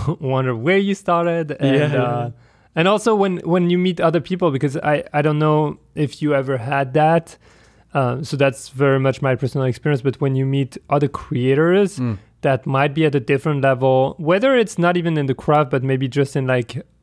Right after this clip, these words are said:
Speaker 1: followers and
Speaker 2: Mm.
Speaker 1: like, notoriety, it, it always feels kind of weird in the, in the way you're like, Oh, I don't wanna feel like I'm I'm dragging behind, or I don't wanna feel like I'm, I'm being,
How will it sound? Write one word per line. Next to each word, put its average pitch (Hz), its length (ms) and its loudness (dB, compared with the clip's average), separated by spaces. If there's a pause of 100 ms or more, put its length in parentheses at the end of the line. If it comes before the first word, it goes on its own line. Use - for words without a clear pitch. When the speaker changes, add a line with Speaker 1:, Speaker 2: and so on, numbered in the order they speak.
(880)
Speaker 1:
followers 143 1040 0
and 151 280 0
Speaker 2:
Mm. - 20 0
Speaker 1:
like, 120 540 -2
notoriety, 151 1000 0 (540)
it, 165 280 0
it 160 160 -4
always 170 360 2
feels 165 240 2
kind 151 180 -2
of 127 100 -4
weird 147 480 0
in 147 120 -2
the, 135 260 0 (220)
in 156 80 -4
the 151 80 0
way 143 120 0
you're 135 180 -2
like, 123 460 -2
Oh, 147 100 0
I 131 100 2
don't 143 160 -4
wanna 127 200 -4
feel 139 300 0
like 120 440 -2
I'm 135 360 -10 (220)
I'm 139 120 -6
dragging 165 440 0
behind, 151 480 2
or 131 320 0
I 127 120 2
don't 127 120 -2
wanna 127 180 -4
feel 127 180 -4
like 117 280 -4 (140)
I'm, 123 340 -8
I'm 147 120 -12
being, 123 360 -8